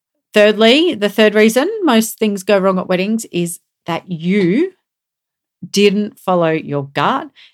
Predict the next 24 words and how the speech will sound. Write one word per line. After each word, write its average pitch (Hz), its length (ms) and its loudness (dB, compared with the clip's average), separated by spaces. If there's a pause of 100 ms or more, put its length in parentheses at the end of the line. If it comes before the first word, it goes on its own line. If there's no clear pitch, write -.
(140)
and 160 160 -2
your 147 220 -4
intuition, 143 960 -8 (400)
and 156 140 0
you 143 80 -2
didn't 175 320 -2
follow 180 220 0
your 156 220 -2
vision, 139 580 -4 (340)
and 160 160 0
you 147 80 -2
didn't 165 320 -4
say 156 220 -2
no 151 760 -2
to - 200 -12
those 143 320 -2
family 190 460 -2
and 185 140 -4
friends 143 400 -6
who 165 140 -6
forced 139 440 -10
advice 131 420 -8
onto 139 280 -12
you, 143 260 -14